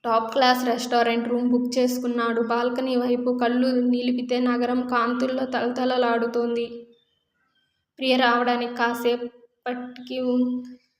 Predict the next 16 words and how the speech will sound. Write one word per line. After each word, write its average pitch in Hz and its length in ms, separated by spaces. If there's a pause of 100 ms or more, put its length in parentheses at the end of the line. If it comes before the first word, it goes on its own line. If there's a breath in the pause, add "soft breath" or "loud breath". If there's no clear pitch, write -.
(920)
ప్రియ 262 180
రావడానికి 240 520
కాసేపటే 240 720
ఉంది. 240 520 (240 loud breath)
అప్పుడే 247 300
ఆమె 240 540
మెదళ్లకు 247 720
ఓ 240 200
శబ్దం. 240 840
ఎర్ర 247 180
చీరలో 247 460
మెరిసిపోయే 247 680
ప్రియ 247 300
మెల్లగా 247 500
లోపలికి 247 580
అడుగుపెట్టింది. 233 1000